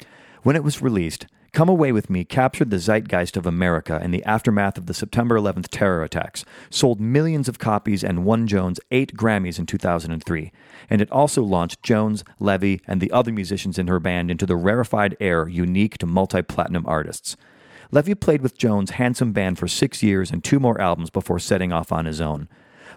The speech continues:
Levy has kept busy since, relocating back to his native California, releasing several albums, and chairing the guitar department at Los Angeles College of Music.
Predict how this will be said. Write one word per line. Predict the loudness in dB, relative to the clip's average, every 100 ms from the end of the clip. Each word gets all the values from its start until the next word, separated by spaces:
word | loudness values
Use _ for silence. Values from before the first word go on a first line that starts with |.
| 2
Levy | 4 4
has | 2
kept | 0 -2 -2 0
busy | 0 0 -2
since, | -2 -4 -4 -14 -6 0
relocating | 4 4 2 0 2
back | 2 2
to | 0
his | 2
native | 2 2 0
California, | 0 0 2 2 2 0 -2 -8 0
releasing | 2 2 0 -2
several | 2 2 2 2
albums, | 0 0 -2 -4
and | -6
chairing | 0 0 0
the | -2
guitar | 0 2 0
department | 0 -2 -2 -4 -6
at | -4
Los | -2 0
Angeles | 0 2 0 -2
College | 0 2 2
of | -2
Music. | -4 -4 -4 -8